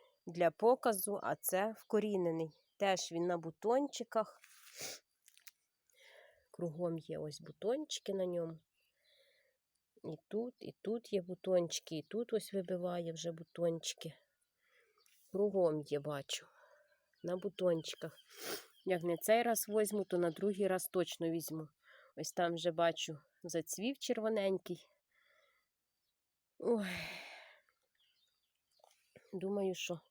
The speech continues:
скоро і він буде їхати на базар. Тут в мене касетка бігонія і фуксія ампельна. Теж гарно так підросла, гарні такі черіночки.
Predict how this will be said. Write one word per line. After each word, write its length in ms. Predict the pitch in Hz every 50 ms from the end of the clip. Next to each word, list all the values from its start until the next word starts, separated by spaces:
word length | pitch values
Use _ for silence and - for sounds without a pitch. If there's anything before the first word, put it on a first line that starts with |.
| _ _ _ _ _ - _ _ _ _ _ _ _ -
скоро 440 | - - - - - 220 226 226 208
і 120 | 196 190
він 220 | 165 190 185 185 170
буде 220 | 170 160 165 160
їхати 600 | 165 160 170 165 - - 180 - - 180 160 147 - - - - - - - - - -
на 240 | 180 180 196 208
базар. 560 | 202 190 190 175 156 156 160 156 - - - - - _ _ _ _ _ - - _ _ _ _ _ - - _ _ _ _ _ _ _ _ _ _ - _ _
Тут 220 | - 226 202 - -
в 40 | 190
мене 220 | 180 175 170 165
касетка 640 | - - 180 - - - 185 180 - - - 175
бігонія 840 | 170 160 175 175 160 156 185 208 233 254 269 269 262 254 254 240 233 - _ _ - _ - - - - - - - - _ _ _ -
і 380 | 175 208 214 220 220 226 220 -
фуксія 720 | - - - 214 202 - - - - 170 170 165 160 -
ампельна. 680 | - 180 175 160 160 151 - 180 180 196 208 220 247 262 - - _ _ _ _ _ _ _ _ _ _ _ _ _ _ _ _ _ _
Теж 340 | - 190 175 165 165 - -
гарно 400 | 170 185 185 185 180 175 170 160
так 160 | - 175 160 _
підросла, 640 | - 180 160 170 170 160 - - - 202 220 240 233
гарні 360 | 202 190 175 - 175 175 165
такі 220 | - - - 180 160
черіночки. 840 | - - 170 165 160 165 180 208 247 277 - - - - 226 220